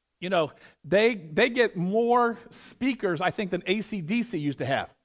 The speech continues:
I, I mean, and then they jack it up. Of course, they want to make it so loud that the people in the villages get curious and come. But it's so loud, you don't know how they're not deaf.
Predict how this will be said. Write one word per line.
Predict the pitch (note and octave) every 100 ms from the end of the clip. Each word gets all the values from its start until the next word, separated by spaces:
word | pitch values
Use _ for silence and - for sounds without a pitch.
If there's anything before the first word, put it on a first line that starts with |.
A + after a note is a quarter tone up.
| _ _ -
I, | F3 F#3
I |
mean, | G3 F#3+
and | F#3+
then | G#3+
they | G#3+ F#3
jack | D3 A3 A3 A3+
it | A#3
up. | E3
Of |
course, | G#3 -
they | A3+
want | C#4 A#3 G#3
to |
make | G3+ G3+
it | G3
so | - G#3
loud | F3+ G#3 B3 G3
that | F3
the | E3+
people | A#3+ G#3
in |
the | F3+
villages | C#3+ F#3 C#4+ E3+ D3+ E3 G3 - _ _ -
get | D3+ -
curious | - A#3+ C#4 A#3+ D#3+ D#3
and | E3+ D#3+
come. | A#3 G#3+ A2+ - _ _ -
But | C4+
it's | -
so | - B3+
loud, | G3+ B3+ A3+ F3+ E3+
you | F#3+
don't | G#3+
know | F#3+
how | F#3+ F#3+
they're | F#3
not | E3+ D3
deaf. | F#3 B2 -